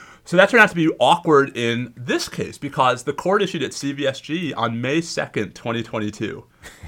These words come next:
Um, and, like, you know, usually, right, usually that when the court issues a May C V S G, the S G will try to file by December.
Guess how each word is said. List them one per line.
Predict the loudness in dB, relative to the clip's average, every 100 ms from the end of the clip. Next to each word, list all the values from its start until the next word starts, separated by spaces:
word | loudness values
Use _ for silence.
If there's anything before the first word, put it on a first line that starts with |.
| -8
Um, | 4 6 6 4 2 0 -4 -10 -20 -4
and, | 0 2
like, | 4 4 2 -4
you | 2
know, | 6 6 4 -2
usually, | 2 6 6 6 2 -4 -6
right, | 2 4 4
usually | 0 2 2
that | 2 0
when | -2
the |
court | 0 0 0
issues | 0
a | 0
May | 0 0 2 2 2
C | -2 -6
V | -2
S | -4 -4
G, | -8 -4 -4 -6 -14 -20 _ 2
the | 4
S | 4
G | 2
will | 0
try | 0
to | -2
file | 0 0
by | 0 -2
December. | -4 -4 -4 -8 -14